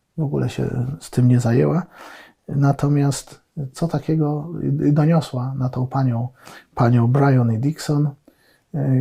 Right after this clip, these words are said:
do Kuratorium Oświaty, a Kuratorium Oświaty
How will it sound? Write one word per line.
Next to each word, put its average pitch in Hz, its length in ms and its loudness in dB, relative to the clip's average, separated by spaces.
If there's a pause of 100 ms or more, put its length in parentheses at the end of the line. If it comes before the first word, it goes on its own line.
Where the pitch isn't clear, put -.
(380)
do 131 200 0
Kuratorium 143 640 0
Oświaty, 123 500 -2
a 156 80 -4
Kuratorium 175 640 2
Oświaty 147 540 -2